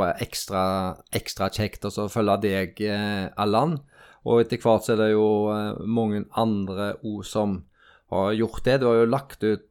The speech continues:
eh, veldig mye. Vi skal, vi skal komme inn på litt, eh, Norseman, men, ehm, eh, denne, eh, de som har fulgt deg, ser jo at du er jo veldig opptatt av å, eh, du koser deg når du trener, og du er veldig opptatt av å,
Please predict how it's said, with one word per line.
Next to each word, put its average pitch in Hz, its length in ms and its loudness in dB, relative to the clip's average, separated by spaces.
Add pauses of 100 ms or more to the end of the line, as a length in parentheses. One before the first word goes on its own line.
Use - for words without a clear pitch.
eh, 107 300 2
veldig 110 220 4
mye. 110 320 2
Vi 139 60 0
skal, 127 380 0 (220)
vi - 80 -6
skal 110 360 2
komme 123 360 0
inn 117 240 0
på 180 180 2
litt, 170 320 0
eh, 131 280 0
Norseman, 131 840 0
men, 143 200 2
ehm, 131 340 0 (800)
eh, 127 160 2
denne, 151 300 4 (240)
eh, 139 260 -6
de 143 440 2
som 156 200 2
har 156 100 4
fulgt 139 360 2
deg, 147 100 -2
ser 156 220 4
jo 135 60 6
at 135 120 0
du 143 80 -2
er 151 140 6
jo 147 60 6
veldig 147 180 2
opptatt 120 420 2
av 104 280 2
å, 104 160 -2 (440)
eh, 101 320 -6
du 110 160 -4
koser 156 400 0
deg 113 80 0
når 120 140 0
du - 80 -8
trener, 135 500 2
og 135 100 0
du 123 60 0
er 127 80 2
veldig 135 160 2
opptatt 113 320 0
av 104 240 2
å, 107 60 4